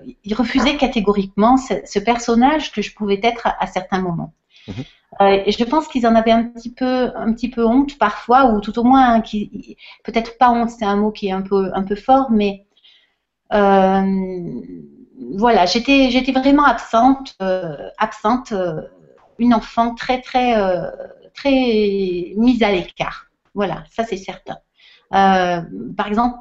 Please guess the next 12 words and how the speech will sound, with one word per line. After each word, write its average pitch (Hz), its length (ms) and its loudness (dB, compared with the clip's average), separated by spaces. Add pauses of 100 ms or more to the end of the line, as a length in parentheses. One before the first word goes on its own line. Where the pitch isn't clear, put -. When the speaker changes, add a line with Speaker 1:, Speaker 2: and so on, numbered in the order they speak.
(160)
Speaker 1:
tous 254 100 -6
mes 233 140 -2
frères 226 200 0
et 208 60 0
sœurs 226 280 2
ont 190 40 -10
fait, 226 320 0
euh, 180 80 0 (640)
enfin, 190 140 -2
tous 233 120 -6
les 220 120 2
grands 214 340 2